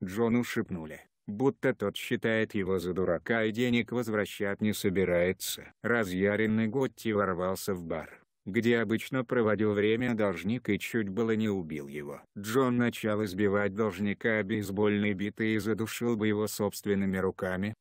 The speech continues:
если бы не был остановлен своими друзьями. Кумиром Готти был Альберт Анастезиа, некоронованный король Бруклина, лучший киллер Коза Ностры,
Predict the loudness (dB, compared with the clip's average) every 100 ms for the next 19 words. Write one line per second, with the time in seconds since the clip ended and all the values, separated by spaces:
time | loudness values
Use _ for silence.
0 | -8 -2 2 2 0 0 2 4 4 4
1 | 2 2 0 0 0 0 2 0 0 2
2 | 4 4 2 4 4 4 2 0 -2 -12
3 | -16 -2 2 2 0 0 2 0 0 -2
4 | 0 2 2 2 2 0 2 0 0 -2
5 | -2 0 -2 -4 _ -2 2 2 2 2
6 | 2 2 2 0 0 2 4 4 2 2
7 | 0 2 0 0 -2 -8 -6 -2 2 2
8 | 0 -2 -2 -2 -2 2 4 2 0 -2
9 | 0 0 0 -4 -6 -4 -4